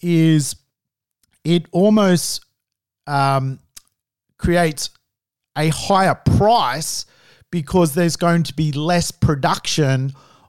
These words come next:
of a certain thing. And so with coal, uh, there, there is not gonna be huge amounts of more coal mines that are created,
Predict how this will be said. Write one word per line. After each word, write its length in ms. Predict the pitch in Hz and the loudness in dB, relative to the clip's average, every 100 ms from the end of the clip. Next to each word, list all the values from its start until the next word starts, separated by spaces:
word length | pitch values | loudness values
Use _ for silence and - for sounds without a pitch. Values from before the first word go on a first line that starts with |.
| _ 151 | _ 0
of 300 | 160 156 139 | 2 2 0
a 100 | 139 | -2
certain 560 | - 156 147 - 139 | 0 2 2 -2 -10
thing. 500 | 135 185 175 104 - - | -4 -2 -2 -4 -12 -12
And 380 | 147 147 143 143 | -2 0 0 -2
so 600 | - - 165 156 151 147 | -4 0 4 4 4 2
with 300 | 139 147 131 | 0 -2 -2
coal, 500 | - 160 156 160 147 - - _ - | 0 2 4 2 0 -8 -20 _ -8
uh, 160 | 131 127 | -6 -2
there, 360 | 151 151 147 - | 0 0 0 -6
there 320 | - 151 147 147 | -4 -2 -2 -2
is 200 | 185 247 | 0 2
not 160 | 339 190 | 0 0
gonna 160 | 180 | 0
be 160 | 170 151 | 2 0
huge 340 | - 185 160 | 2 2 4
amounts 420 | 151 143 143 127 | 2 0 -2 -4
of 220 | 147 117 113 | -6 -8 -6
more 340 | 143 147 139 | 0 2 2
coal 340 | - - 147 143 | -2 0 2 2
mines 640 | 139 135 139 139 120 - - - _ _ | 2 2 2 0 -4 -10 -16 -20 _ _
that 180 | 156 143 | 0 0
are 100 | 139 | -2
created, 920 | 139 151 143 147 165 160 147 127 - | -2 0 2 2 2 2 2 -2 -10